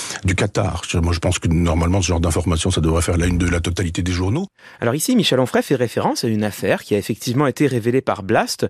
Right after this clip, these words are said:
Speaker 2: euh, selon qui Bernard-Henri Lévy aurait touché neuf millions d'euros entre deux mille neuf et deux mille onze en échange de son soutien au Qatar. Mais, vous avez entendu,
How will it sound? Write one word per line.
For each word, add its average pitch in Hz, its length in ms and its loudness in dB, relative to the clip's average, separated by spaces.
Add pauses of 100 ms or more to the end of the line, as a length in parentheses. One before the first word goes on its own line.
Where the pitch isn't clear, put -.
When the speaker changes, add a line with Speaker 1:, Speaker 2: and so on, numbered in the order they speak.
(280)
Speaker 2:
euh, 117 120 2
selon 147 300 0
qui 247 200 0
Bernard-Henri 151 560 0
Lévy 123 380 -2
aurait 226 340 4
touché 170 320 0
neuf 156 260 0
millions 139 360 0
d'euros 123 240 2
entre 113 180 -4
deux 107 100 0
mille 120 140 2
neuf 131 160 -2
et - 20 -12
deux 107 100 0
mille 98 160 0
onze 175 160 0 (260)
en 208 180 4
échange 190 340 2
de 135 80 0
son 131 140 -2
soutien 151 260 -2
au 220 60 2
Qatar. 110 420 -2
Mais, 175 260 2 (440)
vous 131 160 -2
avez 180 160 0
entendu, 117 480 -2